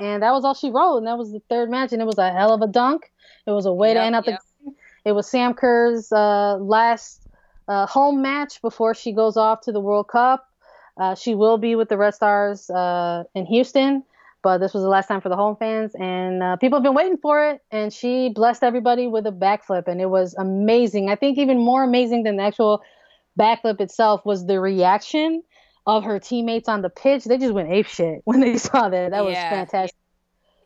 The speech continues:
Speaker 1: Uh,
Speaker 2: It
Speaker 1: everybody had a good time.
Speaker 2: Yeah, it was very cool. Um, it definitely, that, that, I mean, that goal was awesome. Um,
Speaker 1: It was a dunk,
Speaker 2: it
Speaker 1: dude.
Speaker 2: was a
Speaker 1: It was a
Speaker 2: dunk.
Speaker 1: dunk.
Speaker 2: She
Speaker 1: She was like,
Speaker 2: whacked
Speaker 1: "Dunk."
Speaker 2: it in there, man.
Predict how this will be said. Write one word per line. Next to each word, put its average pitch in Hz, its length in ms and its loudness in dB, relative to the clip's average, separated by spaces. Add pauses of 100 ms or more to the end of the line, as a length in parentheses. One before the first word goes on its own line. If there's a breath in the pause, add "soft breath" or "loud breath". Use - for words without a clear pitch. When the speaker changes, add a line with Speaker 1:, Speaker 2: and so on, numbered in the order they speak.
(120)
Speaker 1:
Uh, 180 180 0
Speaker 2:
It 185 40 0
Speaker 1:
everybody 196 340 0
had 196 100 0
a - 200 -20
good - 40 -20
time. 170 320 -4 (220)
Speaker 2:
Yeah, 294 340 -4
it 254 120 -10
was 269 180 -14
very 339 240 -12
cool. 196 500 -8
Um, 175 600 -10 (440)
it 226 160 -12
definitely, 220 960 -12 (100)
that, 254 440 -6 (100)
that, 254 280 -10 (180)
I 208 60 -20
mean, 208 120 -14
that 190 160 -14
goal 185 180 -14
was 151 140 -18
awesome. 131 560 -20
Um, 165 640 -12 (100)
Speaker 1:
It - 60 -20
was 180 120 -6
a 214 60 -4
dunk, 240 420 0
Speaker 2:
it 190 60 -2
Speaker 1:
dude. 196 80 2
Speaker 2:
was 202 140 0
a - 20 -10
Speaker 1:
It 196 40 -8
was - 20 -8
a 190 40 -8
Speaker 2:
dunk. 185 260 -4
Speaker 1:
dunk. 220 280 0
Speaker 2:
She 202 320 -10
Speaker 1:
She 190 80 -2
was 202 80 -4
like, 185 180 -2
Speaker 2:
whacked 170 640 -2
Speaker 1:
"Dunk." 185 120 -8
Speaker 2:
it - 20 -12
in 180 180 -10
there, 156 180 -12
man. 156 380 -14